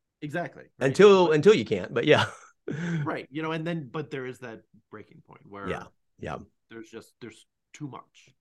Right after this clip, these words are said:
Speaker 2: Yeah.
Speaker 1: Um, I sort of continued and faked it that way until I got sick, right?
Speaker 2: Okay.
Speaker 1: And then, um, when my, when my,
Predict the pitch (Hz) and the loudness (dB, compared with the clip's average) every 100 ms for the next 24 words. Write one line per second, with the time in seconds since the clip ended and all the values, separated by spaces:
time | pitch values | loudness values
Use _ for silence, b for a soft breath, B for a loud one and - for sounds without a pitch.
0 | _ - 92 78 - _ _ _ _ _ | _ -6 -6 -6 -14 _ _ _ _ _
1 | _ _ _ _ - 104 104 98 92 90 | _ _ _ _ -16 -14 -14 -18 -20 -20
2 | 87 _ _ _ _ _ _ _ _ _ | -20 _ _ _ _ _ _ _ _ _
3 | _ _ _ _ _ _ _ _ _ - | _ _ _ _ _ _ _ _ _ -18
4 | 143 - 185 143 113 _ _ 135 135 139 | -18 -12 -12 -12 -14 _ _ -20 -18 -16
5 | 113 113 104 113 107 98 85 87 80 82 | -16 -18 -20 -20 -20 -20 -18 -16 -16 -18
6 | 85 85 87 - 95 85 80 _ _ _ | -18 -20 -20 -20 -20 -18 -20 _ _ _
7 | - 85 82 _ - 78 _ _ _ - | -20 -20 -20 _ -20 -20 _ _ _ -10
8 | 101 95 73 95 98 - _ 87 _ _ | -6 -6 -8 -14 -20 -20 _ -20 _ _
9 | _ _ _ _ _ _ _ _ 95 90 | _ _ _ _ _ _ _ _ -20 -18
10 | 85 87 _ _ _ _ _ _ _ _ | -20 -20 _ _ _ _ _ _ _ _
11 | _ _ _ _ _ _ 120 123 113 107 | _ _ _ _ _ _ -18 -18 -16 -16
12 | 104 - 104 104 101 | -18 -20 -20 -20 -20